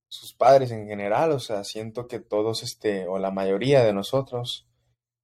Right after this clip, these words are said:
nos tocan o escogemos, este,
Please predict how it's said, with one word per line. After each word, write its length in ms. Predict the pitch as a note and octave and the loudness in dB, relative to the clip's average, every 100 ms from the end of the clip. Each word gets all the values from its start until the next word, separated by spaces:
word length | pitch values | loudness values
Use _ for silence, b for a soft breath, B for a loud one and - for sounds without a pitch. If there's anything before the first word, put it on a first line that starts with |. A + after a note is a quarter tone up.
| _ - | _ -2
nos 300 | A2+ G#2 - | 0 0 4
tocan 420 | A2+ A2+ A#2+ A#2 - | 4 6 2 -2 2
o 180 | A2+ | 4
escogemos, 1200 | A2+ G#2+ - G#2 - B2 C#3+ A#2 A2+ - - - _ | 4 2 0 0 2 0 2 0 -2 -6 -12 -14 _
este, 720 | A2 G#2+ - G#2 G2 F#2+ F2+ | -6 -6 -8 -6 -4 -6 -10